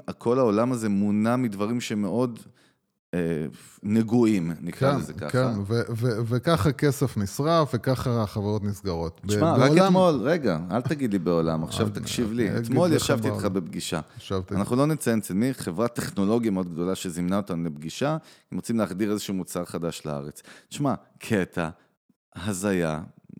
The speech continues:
Speaker 1: וואלק מהסרטים. ישבנו שם בפגישה, אה, מי אתם, מה עשיתם, בלה, בלה, בלה, בלה, בלה, בלי, מה, אוקיי, מה המוצר שאתם רוצים להכניס, בי טו בי, אגרסיבי, ב-, בעולם טכנולוגי מאוד מורכב, ואז שאלת אותם באמת, אה, על השולחן ככה,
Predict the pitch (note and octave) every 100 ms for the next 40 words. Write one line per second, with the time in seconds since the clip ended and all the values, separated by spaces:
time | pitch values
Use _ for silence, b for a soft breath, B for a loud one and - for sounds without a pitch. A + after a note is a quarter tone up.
0 | G1+ D#2+ G2+ - B2+ A#2+ - B2 B2 A3+
1 | D#3+ E2+ b b b E2 - C#3 D#3+ D#3
2 | B2 G2+ G#2 G2+ A#2+ A#2 A2+ - E2+ E2
3 | D#2+ G2 G2+ - E3 E3+ A#2 G2+ - D3
4 | - C#3 C3+ - - F2 F2+ E2+ F#2 C3+
5 | C3+ G2+ F#2 E2+ E2+ F#2 B2+ C3 B B
6 | - G#2 A2 A2+ G#2 G#2 G#2+ - G#2+ -
7 | F#2+ F2+ G2 F#2 - C#3+ B2+ G#2+ G2+ F#2
8 | F#2+ C#3 A#2 F#2+ F2+ - C#3+ C3 C3 A#2+
9 | - D#2+ F2 E2 E2 F2 F2+ G#2 G#2+ G2+
10 | - - - G2 A2+ B2 A2+ B2 A2+ G2+
11 | E2+ - F#2 C3 C#3 B B B - F#2+
12 | A#2+ B2 C#3 B2 A#2 A2+ A2 G2+ G2+ G#2
13 | G2+ G#2 F#2 F2+ F2+ - G2 G2+ F#2+ -